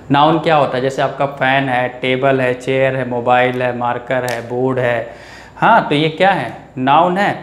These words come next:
तो ऐसे ही जो noun फ्रेज है ना, वो भी एक noun ही होगा और same इन्हीं लोगों की तरह ही काम करेगा। या समझ में आई बात बेटा? इन्हीं लोगों की तरह ही काम करेगा। हो सकता है मार्कर की तरह काम करे, या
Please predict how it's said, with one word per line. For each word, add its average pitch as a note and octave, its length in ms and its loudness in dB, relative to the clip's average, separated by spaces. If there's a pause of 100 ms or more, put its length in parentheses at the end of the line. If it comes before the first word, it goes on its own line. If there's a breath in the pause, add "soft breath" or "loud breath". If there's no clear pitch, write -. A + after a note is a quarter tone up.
(380 loud breath)
तो - 100 -8
ऐसे D#3+ 360 2
ही G#3 140 2
जो F#3+ 120 0
noun F3 340 2
फ्रेज F3+ 280 0
है F3 60 0
ना, G#3+ 100 0
वो F#3+ 120 0
भी F3 180 -2
एक F#3 160 -2
noun D3 420 0
ही G3 80 -2
होगा D#3 300 2
और D#3 180 2
same F#3+ 360 2 (180)
इन्हीं F3 240 0
लोगों F3 300 4
की D#3+ 80 -4
तरह D3 200 2
ही D3 140 0
काम B2 240 0
करेगा। B2 340 0
या C3+ 340 0 (920 loud breath)
समझ E3+ 280 2
में F3+ 120 2
आई F#3+ 100 4
बात B2+ 180 4
बेटा? B2 220 -4 (100)
इन्हीं E3 180 0
लोगों F#3 180 4
की F#3 100 -2
तरह C#3 160 2
ही C#3 100 2
काम C3 220 0
करेगा। C#3 260 2
हो D3+ 80 4
सकता D3 260 -4
है D3 60 -2
मार्कर C#3+ 340 0
की C#3+ 140 -4
तरह C3+ 240 0
काम C3 280 -2
करे, C3 280 0
या B2+ 300 4